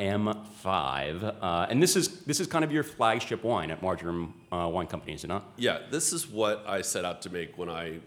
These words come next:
Speaker 2: uh, started my winery.
Speaker 1: Oh, cool.
Speaker 2: I, uh,
Speaker 1: Um,
Speaker 2: and I've been making it now, uh, we're on our twenty, twenty-second vintage, um,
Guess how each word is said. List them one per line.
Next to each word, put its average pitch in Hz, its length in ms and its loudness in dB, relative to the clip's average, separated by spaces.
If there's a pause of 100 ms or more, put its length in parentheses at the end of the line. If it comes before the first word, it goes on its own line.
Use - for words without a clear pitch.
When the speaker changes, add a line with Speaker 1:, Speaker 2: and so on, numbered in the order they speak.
(280)
Speaker 2:
uh, 80 200 -8
started 82 380 -6
my 78 120 -8
winery. 78 260 -8
Speaker 1:
Oh, 180 160 8
cool. - 380 2
Speaker 2:
I, 113 120 8
uh, 107 140 8
Speaker 1:
Um, 107 300 0
Speaker 2:
and 107 160 -2
I've 98 100 0
been 104 120 -2
making 107 260 0
it 98 120 -8
now, 90 360 -2
uh, 90 40 -4
we're 87 180 -4
on 87 60 -4
our 87 80 -4
twenty, 85 260 -8 (200)
twenty-second 90 500 -6
vintage, 85 380 -8 (340)
um, 85 440 -6